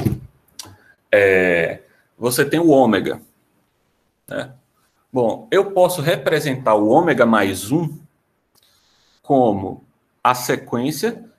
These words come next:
que começa no ômega, ou, desculpa, que começa no, em vez de começar no zero,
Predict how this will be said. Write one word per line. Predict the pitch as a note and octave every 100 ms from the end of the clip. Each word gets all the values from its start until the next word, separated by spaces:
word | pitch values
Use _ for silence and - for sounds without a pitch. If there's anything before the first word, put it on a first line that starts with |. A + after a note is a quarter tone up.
| _ _
que | C3
começa | - C3+ C3 G3+ A3
no | F3 A#2
ômega, | G#2+ C#3 E3+ A#3+ C4+ - _ _ _
ou, | A2+ G2+ - _ _ _ _ _ _ _
desculpa, | G2+ G#2 - G#2 -
que | - -
começa | - A#2 A2+ E3 - C#3+
no, | A2+ G#2 G#2+ - _ _ _ _ _
em | A2+
vez | A2 D#3
de | D#3
começar | D#3 C3 C3
no | A#2
zero, | G2 G2 G#2 C#3 G#3